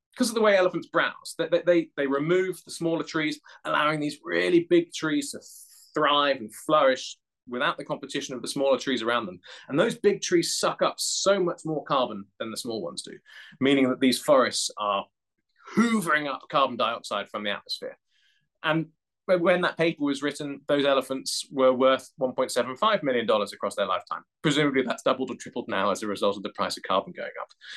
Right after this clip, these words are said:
But what that means for the communities that live near those elephants is that they, they should be paid for protecting elephants that are performing these services that all of us need. I, I've already des-,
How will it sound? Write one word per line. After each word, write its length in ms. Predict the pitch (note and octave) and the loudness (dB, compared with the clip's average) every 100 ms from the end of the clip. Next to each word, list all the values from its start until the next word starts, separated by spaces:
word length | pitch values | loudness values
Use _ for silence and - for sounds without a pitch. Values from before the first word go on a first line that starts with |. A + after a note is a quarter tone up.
| - | -4
But 80 | F3 | 4
what 160 | G3 B3+ | 4 4
that 160 | A3 | 2
means 180 | G3+ G3+ | 2 0
for 60 | D#3+ | -2
the 80 | |
communities 420 | D#3+ F3+ F#3+ E3 D3+ | 0 0 0 -2 -4
that 100 | D#3+ | -2
live 140 | C#3+ | 0
near 220 | D#3 A#3+ | 2 2
those 160 | E3 - | 2 -2
elephants 480 | - - D#3+ - - | -4 -8 -18 -18 -10
is 80 | C#3 | -4
that 220 | E3 B2+ | -4 0
they, 340 | E3+ G3+ F3 - - | 0 0 -6 -14 -4
they 260 | D#3 G#3+ | 0 0
should 380 | G3+ - G#3 E3 - | 0 -4 -2 -4 -6
be 140 | F3 | -10
paid 420 | - F3+ - - - - - - | -4 -4 -4 -8 -16 -18 -20 -10
for 100 | - | -6
protecting 560 | E3 D#3 - F3 - C#3+ | -2 -2 -2 -4 -2 -2
elephants 600 | G2+ F#2 G#2+ - - - | 0 -2 -8 -8 -8 -8
that 180 | - C#3+ | -2 4
are 140 | C#3 C#3 _ _ _ _ | 4 2 _ _ _ _
performing 400 | - - F3 F3 | -10 2 2 4
these 180 | D3+ C#3 | 0 -2
services 500 | D3 C#3 B2+ B2+ A#2+ - _ | 0 0 0 -8 -10 -12 _
that 140 | D#3 - _ | -6 -6 _
all 300 | G3+ F#3 F#3 | 4 6 6
of 100 | E3 | 4
us 200 | B2 A2+ | 2 -4
need. 220 | B2 G2+ - - _ _ _ _ _ _ F3 - | -8 -10 -14 -20 _ _ _ _ _ _ -12 -4
I, 100 | F3+ | 0
I've 160 | F#3+ | 2
already 220 | G#3 G#3+ E3 | 2 2 0
des-, 320 | D#3+ - | -4 -6